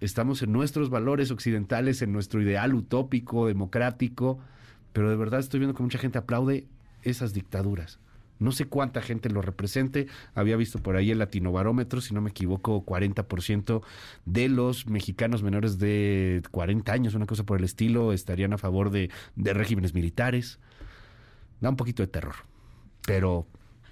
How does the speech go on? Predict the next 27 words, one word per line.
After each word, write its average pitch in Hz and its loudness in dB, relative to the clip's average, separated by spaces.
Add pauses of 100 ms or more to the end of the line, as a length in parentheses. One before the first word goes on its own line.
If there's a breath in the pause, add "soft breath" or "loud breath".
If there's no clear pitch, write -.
(120 soft breath)
pues, 101 -4
¿qué - -2
opinas? 147 0
O 110 -4
sea, 113 0
¿qué 120 -2
pasó 131 0
con 139 0
Navalny 143 2
y 120 -2
cómo 131 0
se 139 0
mueve 127 2
esto 135 0
en 113 0
el 110 2
debate 127 0
que 135 2
yo 127 4
creo 139 -2
que 143 -2
hay 135 4
de 123 0
fondo 151 0
en 110 2
el 95 2
mundo? 160 0